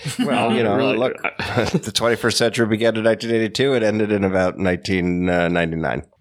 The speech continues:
Speaker 2: <laughs> We have had multiple iterations of Epcot. So w-, do you think we're gonna see yet another iteration of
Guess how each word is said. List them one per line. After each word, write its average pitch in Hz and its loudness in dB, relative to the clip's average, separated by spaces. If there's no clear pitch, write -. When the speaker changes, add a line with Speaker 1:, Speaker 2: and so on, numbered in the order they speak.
Speaker 2:
<laughs> 151 0
We 156 2
have 156 -2
had 151 0
multiple 135 2
iterations 123 0
of 117 2
Epcot. 113 -2
So 127 2
w-, 127 -4
do 131 0
you 147 2
think 190 0
we're 185 2
gonna 151 2
see 139 0
yet 139 -2
another 131 2
iteration 127 2
of 120 0